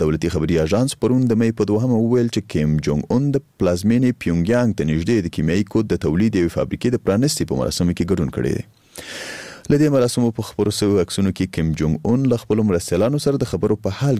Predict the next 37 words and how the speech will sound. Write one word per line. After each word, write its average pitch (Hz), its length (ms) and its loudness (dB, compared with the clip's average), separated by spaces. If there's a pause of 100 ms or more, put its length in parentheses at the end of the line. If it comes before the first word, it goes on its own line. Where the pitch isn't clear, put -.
کې - 440 -6
او - 20 2 (120)
خوشحاله 85 480 0
معلومیږي. 62 460 -2 (500)
د 82 80 4
رویټرز 80 340 0
خبري 82 300 0
اژانس 90 360 -2
په 87 120 0
حواله 90 280 2 (120)
د 87 120 2
عکسونه 117 300 0 (180)
د - 20 2 (540)
رودونګ 85 380 0
سیمونګ 135 460 0 (100)
ورځپاڼې 127 960 2
خپاره 82 240 -2 (100)
کړي 78 280 0
چې 85 140 -6
خپلواکو 101 480 0
سرچینو 104 320 0 (100)
تر - 120 0
اوسه 90 300 0
حقیقت - 520 -6 (240)
نه 80 100 2
دی 73 120 0
تایید - 280 -4
کړی. - 160 -2 (640)
شمالي 87 340 2
کوریا 95 240 2
د 90 80 -4
کورونا 92 320 0 (220)
وبا 92 320 0
د 85 80 0
مخنیوي 104 280 -2
لپاره 117 280 -2
خپلې 110 200 0